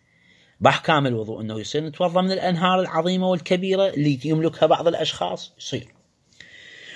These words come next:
والوضوء من مائها وإن لم يعلم رضا المالك. طبعا لم يعلم رضا المالك، مو أدري بيه ما يقبل.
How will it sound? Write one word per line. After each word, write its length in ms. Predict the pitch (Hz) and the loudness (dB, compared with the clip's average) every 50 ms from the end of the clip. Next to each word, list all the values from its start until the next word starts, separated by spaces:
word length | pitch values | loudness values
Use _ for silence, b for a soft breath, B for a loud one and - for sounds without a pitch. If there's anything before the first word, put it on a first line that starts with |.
| B B B | B B B
والوضوء 540 | 135 147 160 165 175 175 170 202 226 247 208 | 8 8 10 10 6 6 8 8 6 8 6
من 160 | 208 214 208 | 4 2 2
مائها 480 | 208 214 226 240 - 220 202 185 185 165 | 2 2 2 2 2 2 2 4 4 4
وإن 420 | 165 202 247 277 269 285 294 294 | 6 6 6 6 6 4 6 6
لم 160 | 294 285 285 | 6 6 8
يعلم 400 | 285 277 269 - 285 285 277 269 | 6 6 6 6 4 4 6 6
رضا 180 | 247 226 208 175 | 6 8 8 8
المالك. 560 | 147 127 113 104 - - - - - - _ _ b b b b b b b b b b | 6 6 2 -6 -10 -12 -14 -16 -20 -20 _ _ b b b b b b b b b b
طبعا 300 | - 151 151 151 151 170 | 2 2 2 4 4 4
لم 260 | 175 170 170 180 180 175 | 4 4 4 2 4 4
يعلم 380 | 175 170 151 165 180 175 175 | 4 4 4 4 2 4 4
رضا 180 | 175 170 170 170 | 4 4 4 4
المالك، 360 | 175 185 196 202 185 - - | 4 4 2 2 2 0 2
مو 160 | 180 233 285 | 2 4 6
أدري 260 | 269 294 277 285 277 | 8 8 8 8 6
بيه 160 | 269 277 269 262 | 6 6 6 6
ما 100 | 254 233 | 6 6
يقبل. 420 | 226 208 - 156 151 135 104 | 4 4 2 0 -2 -4 -4